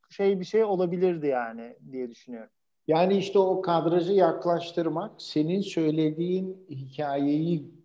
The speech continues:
Speaker 2: güçlü
Speaker 1: Ha.
Speaker 2: görmemizi sağlayacak.
Speaker 1: Evet. Şu an
Speaker 2: Bu
Speaker 1: tesadüfen
Speaker 2: kadar geniş
Speaker 1: buluyorum.
Speaker 2: bırakınca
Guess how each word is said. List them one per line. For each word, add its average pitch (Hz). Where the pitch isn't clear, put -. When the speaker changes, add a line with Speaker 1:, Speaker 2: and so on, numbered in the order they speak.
Speaker 2:
güçlü 131
Speaker 1:
Ha. 160
Speaker 2:
görmemizi 113
sağlayacak. 107
Speaker 1:
Evet. -
Şu 277
an 240
Speaker 2:
Bu 196
Speaker 1:
tesadüfen 226
Speaker 2:
kadar 175
geniş 208
Speaker 1:
buluyorum. -
Speaker 2:
bırakınca 208